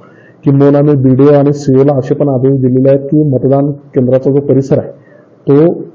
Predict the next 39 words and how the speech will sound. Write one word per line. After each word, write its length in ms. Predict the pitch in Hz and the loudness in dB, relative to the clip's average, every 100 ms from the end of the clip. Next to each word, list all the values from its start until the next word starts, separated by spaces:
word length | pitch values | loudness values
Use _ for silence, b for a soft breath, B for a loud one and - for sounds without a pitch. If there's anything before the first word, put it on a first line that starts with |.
| - _ - | -20 _ -8
अ, 440 | 165 120 117 113 117 117 | -2 0 2 2 0 -2
मच्छरांचा 480 | 123 123 135 131 143 | -4 -2 -2 0 -2
त्रास 280 | 139 127 127 | -2 -2 0
जर 160 | 131 | 0
असेल 280 | 127 - 143 | 0 0 -4
तर 40 | 143 | -2
त्या 140 | 143 | -2
ठिकाणी 280 | 135 135 139 | -2 -2 -2
तो 100 | 143 | -4
फवारून 440 | - 202 139 147 | -2 2 2 4
घेण्यात 240 | 127 113 113 | 2 2 0
यावा. 220 | 104 98 98 _ b b b - | -2 -4 -12 _ b b b -6
तर 80 | 131 | -2
आज 160 | 131 131 | 0 0
तुम्हाला 280 | 135 139 | -2 0
माहिती 240 | 135 135 151 | 0 0 -2
असेल 200 | 151 139 | -2 -2
की 100 | 139 | 0
बऱ्याच 260 | 131 139 139 | 2 0 -2
ठिकाणी 260 | 127 127 | -2 -2
तशी 280 | 131 120 139 - - - - | -2 -2 -2 -4 -10 -10 -2
फवारणी 300 | 117 120 127 | 0 0 -2
पण 140 | 135 | -2
झालेली 300 | 123 104 104 | -2 -2 -2
आहे. 120 | 107 | -4
सांगायचं 380 | - 131 139 156 | -4 -2 0 0
तात्पर्य, 340 | 151 - 165 | -2 -2 -2
मतदारांसाठी, 800 | 185 139 139 139 147 156 156 139 160 | 0 -2 -2 0 0 0 -2 -2 0
मतदारांनी 840 | 143 131 135 135 143 156 196 - B B B | 0 0 0 2 2 2 0 -2 B B B
मतदान 420 | 135 135 147 156 165 | -2 0 0 0 0
केंद्रावर 500 | 160 139 147 151 151 | 0 2 4 4 4
यावं 400 | 151 147 123 - | 4 2 0 -4
आणि 180 | 127 131 | -4 -2
जास्तीत 340 | 127 123 147 139 | -2 -2 -2 -2
जास्त 200 | 139 151 | -2 -2
मोठ्या 320 | 143 135 143 143 143 | -2 -2 -4 -6 -16
संख्येमध्ये 580 | - 131 120 139 135 143 143 143 - | -10 -6 -4 -2 0 0 -2 -4 -4
मतदान 380 | 123 131 131 139 | -4 -2 -2 -2
करावं, 480 | 156 160 131 - | 2 2 2 -2